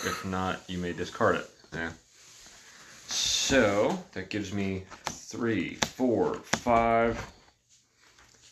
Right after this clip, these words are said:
six, seven, eight, nine, ten. I'm glad I did that. So I'm gonna take Saint Walker and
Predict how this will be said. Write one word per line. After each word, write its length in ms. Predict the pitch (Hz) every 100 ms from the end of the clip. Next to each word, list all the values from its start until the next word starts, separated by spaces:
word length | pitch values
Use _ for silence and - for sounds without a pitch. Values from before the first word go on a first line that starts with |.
| -
six, 560 | - - - 117 - -
seven, 640 | - - - - 95 87 98 123
eight, 340 | 123 131 - _ _ _ -
nine, 640 | 101 110 113 110 110 107 - - _ - - -
ten. 480 | - - 117 85 73 - - _ - - _ - - - _ _ - _ _ - - - - _ _ _ _ _ _ _ -
I'm 60 | 220
glad 240 | 82 80
I 60 | 107
did 220 | 214 -
that. 260 | 69 - - _ - - - - - - -
So 160 | -
I'm 60 | 95
gonna 120 | 98
take 180 | 95 95
Saint 400 | - - 101 -
Walker 600 | 120 123 123 127 127 117 110 - - - - - - - - - - - - 107
and 1040 | 104 110 113 117 113 113 113 113 110